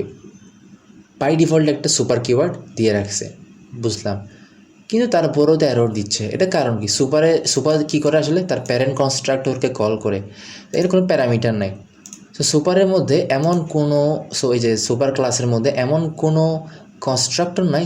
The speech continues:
যেটা নন প্যারামিটারাইজ, যেটাতে কোনো প্যারামিটার নাই। তো রিসিভ করার মধ্যে কেউ নাই, ওই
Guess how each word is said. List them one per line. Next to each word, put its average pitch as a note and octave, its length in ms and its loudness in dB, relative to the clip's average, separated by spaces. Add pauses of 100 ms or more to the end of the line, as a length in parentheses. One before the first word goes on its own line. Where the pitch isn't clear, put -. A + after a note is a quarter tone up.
যেটা B2+ 180 0 (140)
নন A2+ 140 2 (200)
প্যারামিটারাইজ, A2 720 0 (840)
যেটাতে A2+ 280 -2
কোনো B2 180 0
প্যারামিটার A2+ 540 0
নাই। A2+ 100 -2 (540)
তো C#3+ 60 4 (240)
রিসিভ C3 260 2
করার C#3 200 0
মধ্যে C3+ 220 2
কেউ A#2 240 0
নাই, C3 80 0 (100)
ওই E3+ 80 4